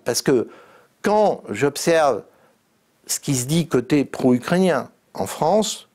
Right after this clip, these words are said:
notamment, sur ce sujet-là, il n'y a pas un mot. C'est-à-dire, on, ça peut être considéré comme une faille, comme un point faible. Et comment on argumente ? Comment on le contre ? Rien. Zéro discours.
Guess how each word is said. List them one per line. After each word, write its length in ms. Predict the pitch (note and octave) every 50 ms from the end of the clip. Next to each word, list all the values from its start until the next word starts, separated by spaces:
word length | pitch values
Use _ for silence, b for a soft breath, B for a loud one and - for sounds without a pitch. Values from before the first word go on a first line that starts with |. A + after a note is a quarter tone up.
| _ -
notamment, 580 | F#2 G2 - - A#2+ C3 F3 G#3+ A#3 A#3 b b b b b b b b b b b b b
sur 320 | - - - - A3+ G#3+ F3
ce 140 | - F#3
sujet-là, 640 | D#3+ - - D3+ C3 C#3 C3+ C3+ D#3 F#3+ A3+ - - _ _ _ _ _ _ _ _ _ _ _ _ _ _ _ _ _ _ _ _ _ _ _ _ _ _ _ _ _ _ _ _ _ _ _ _ -
il 40 |
n'y 40 | C3
a 40 | B2+
pas 120 | - E3+
un 100 | E3 C#3+
mot. 240 | C3 C#3+ C#3+ A2+ - - _ _ _ _ _ _
C'est-à-dire, 300 | - - A#2+ B2 C#3 C#3
on, 200 | C3 B2+ B2 B2 - _ _ _ _ -
ça 200 | - - C#3+ B2+
peut 160 | G#2 C#3 D3
être 180 | D#3 D3+ D#3 -
considéré 480 | - C#3 C3 - - C3 A#2+ C3 C3
comme 180 | B2+ - A2 G#2+
une 120 | B2 C3
faille, 440 | - - G#3 G#3+ F3+ C#3+ A2+ G2 - b b b b b
comme 140 | - - A#2
un 100 | B2 A#2+
point 200 | A#2 - D#3 D#3
faible. 340 | D#3 - G#3+ G#3+ E3+ A2+ - - -
Et 60 | -
comment 260 | - - D3+ E3+ G3+
on 80 | G#3 F#3
argumente ? 600 | E3+ D#3 C#3 D#3+ G3 G#3 G#3+ E3 A#2 - - b b b b b b b _ -
Comment 260 | C3+ C3+ D#3+ G3 F#3
on 60 | D3+
le 100 | C#3+ D#3
contre ? 380 | D3+ - E3+ C3 A2+ - - - _ _ -
Rien. 300 | C#3+ E3+ F3+ D#3 A2+ - - _ _ _ _ _ _ _ _ _
Zéro 320 | - - D#3+ F#3+ F#3 G#3 G3
discours. 540 | D3 D3 - - - - - - - -